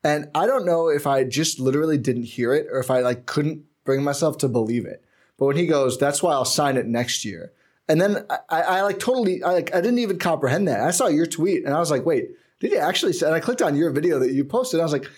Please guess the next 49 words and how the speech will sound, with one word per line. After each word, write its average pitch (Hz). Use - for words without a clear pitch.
"Wait, 160
he 214
literally 202
said 175
this." -
Obviously, 170
it 151
was -
in 139
jest. 113
And 127
I, 120
I've, 123
I've 131
made 160
the 175
point, 127
like, 113
pen 156
to 151
paper 151
is 131
what 139
matters. 113
You 117
can 120
say 135
whatever 131
you 143
want. 113
We've 123
seen 147
guys 127
say 127
things 120
and 117
then, 104
and 135
then 135
leave. 120
I 165
still 277
think 247
the 170
fact 175
that 180
he 131
said 123
that, 104